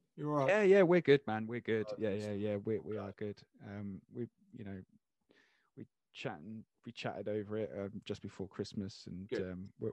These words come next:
Speaker 2: we're all good. You know, we, we've been, me and Ben have been through more stuff than most people are in a
Speaker 1: Yeah. You can't
Speaker 2: relationship,
Speaker 1: just
Speaker 2: you
Speaker 1: throw,
Speaker 2: know.
Speaker 1: you can't just throw away friendships like that. They just, you know,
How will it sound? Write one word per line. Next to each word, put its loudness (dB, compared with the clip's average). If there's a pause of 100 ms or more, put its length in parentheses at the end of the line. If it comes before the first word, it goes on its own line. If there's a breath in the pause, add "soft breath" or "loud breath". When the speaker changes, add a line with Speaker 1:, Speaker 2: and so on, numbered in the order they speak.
Speaker 2:
we're 0
all -2
good. -2 (100)
You -10
know, -10
we, -14 (100)
we've -8
been, -4 (380 loud breath)
me 2
and 0
Ben 0
have -8
been -6
through -10
more -8
stuff -10
than -12
most -14
people -12 (340)
are -8
in -6
a -10
Speaker 1:
Yeah. -12 (320)
You 2
can't -2
Speaker 2:
relationship, -6
Speaker 1:
just -8
Speaker 2:
you -4
Speaker 1:
throw, -4
Speaker 2:
know. -8
Speaker 1:
you -2
can't 4
just -4
throw -2
away -4
friendships -10
like -6
that. -8
They -8
just, -12
you -16
know, -16